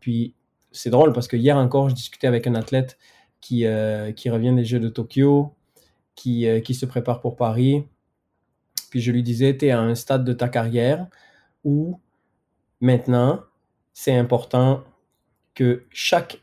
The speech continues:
élément problématique qui se confronte à toi,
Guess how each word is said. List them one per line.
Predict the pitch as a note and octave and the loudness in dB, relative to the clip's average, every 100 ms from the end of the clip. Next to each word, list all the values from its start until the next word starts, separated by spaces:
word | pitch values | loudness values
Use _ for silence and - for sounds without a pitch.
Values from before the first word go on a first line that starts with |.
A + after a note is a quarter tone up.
| - | 0
élément | D3 C3+ B2+ C3+ C3 _ _ _ _ _ _ | 4 6 4 2 -2 _ _ _ _ _ _
problématique | D3 C3+ C3+ B2 A2+ D3 - - _ _ _ _ _ - | 2 4 4 4 0 -6 -8 -20 _ _ _ _ _ -16
qui | - | -8
se | C3+ - | -6 -4
confronte | C3 C#3+ B2 - C#3 C3 | 0 2 0 2 0 0
à | A#2+ | -2
toi, | - C#3+ A#3 | -2 -2 -2